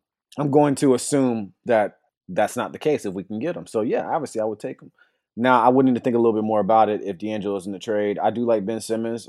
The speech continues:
I don't think the situation for him, uh, is really decent anymore for, for Philadelphia. So, yeah, get him, get him a new situation.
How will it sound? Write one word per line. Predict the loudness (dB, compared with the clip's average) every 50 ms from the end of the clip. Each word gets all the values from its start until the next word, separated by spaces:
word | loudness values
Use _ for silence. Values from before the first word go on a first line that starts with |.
| -14 -8
I | -6 -4
don't | -4 -4 -6 -6
think | -8 -8 -8 -10 -12 _ _ _ _ -14
the | -14 -10
situation | -10 -10 -8 -6 -6 -6 -6 -6 -10 -12
for | -12 -10
him, | -8 -8 -6 -6 -8 -10 -12 -14 -18 -20 -16 -10 -6
uh, | -4 -2 -2 -2 -2 -2 -4 -4 -6
is | -6 -8 -8 -8 -8 -10 -16 -20 _ _ _ _ _ _ _ -10
really | -8 -6 -6 -6
decent | -6 -6 -8 -8 -8 -8 -8 -6
anymore | -6 -4 -4 -4 -4 -6 -6 -8
for, | -12 -14 -14 _ -16 -16 -12 _
for | -12 -8
Philadelphia. | -6 -4 -2 -2 0 0 0 -2 -2 -6 -8
So, | -6 -4 -4 -2 -2
yeah, | -2 -2 -2 -4
get | -4 -4 -6
him, | -6 -6 -8
get | -8 -8 -8
him | -6 -4
a | -4
new | -4 -4 -4 -4
situation. | -6 -8 -8 -8 -6 -6 -6 -8 -10 -14 -18